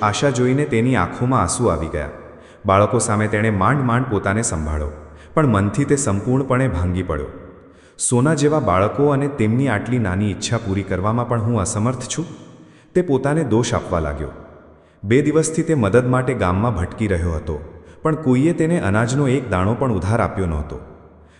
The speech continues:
"ગરીબી સામે મારી કોઈ તાકાત નથી," આ વિચાર તેના હૃદયમાં ઘૂસી ગયો. બાળકો તેની પાસેથી જવાબની અપેક્ષા સાથે ઉત્સુકતાથી ઊભા હતા.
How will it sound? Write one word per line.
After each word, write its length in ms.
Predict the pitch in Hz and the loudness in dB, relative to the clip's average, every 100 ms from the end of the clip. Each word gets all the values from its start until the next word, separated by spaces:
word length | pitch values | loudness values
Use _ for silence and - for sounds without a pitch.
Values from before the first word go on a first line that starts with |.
| - | -8
"ગરીબી 360 | 95 104 117 117 | 2 2 2 0
સામે 280 | 107 101 | 0 2
મારી 220 | 113 107 120 | 2 2 0
કોઈ 260 | - 135 | 2 0
તાકાત 440 | - 85 90 82 - | 2 0 0 -4 -4
નથી," 240 | 76 78 - - - - - | -8 -10 -14 -18 -20 -20 -4
આ 100 | 135 | -2
વિચાર 340 | 120 117 135 | 0 0 -2
તેના 260 | 147 147 165 | 0 0 2
હૃદયમાં 420 | 127 95 127 143 | 2 4 2 0
ઘૂસી 320 | 120 92 - | -2 -2 -2
ગયો. 200 | 87 73 67 - - - - - - | -4 -6 -8 -14 -20 -20 -20 -20 -14
બાળકો 360 | 104 110 131 156 | 0 2 2 2
તેની 220 | 147 147 | 2 0
પાસેથી 400 | 151 123 143 143 | 2 0 0 -4
જવાબની 480 | 120 98 107 120 131 | 0 2 2 2 0
અપેક્ષા 420 | 90 107 107 120 | 0 -2 -2 -2
સાથે 300 | 107 98 - | -2 -2 -2
ઉત્સુકતાથી 640 | 104 - - 101 117 113 127 | -2 -2 -6 -2 -2 -2 -2
ઊભા 240 | 82 110 | 0 0
હતા. 240 | 92 - | -2 -4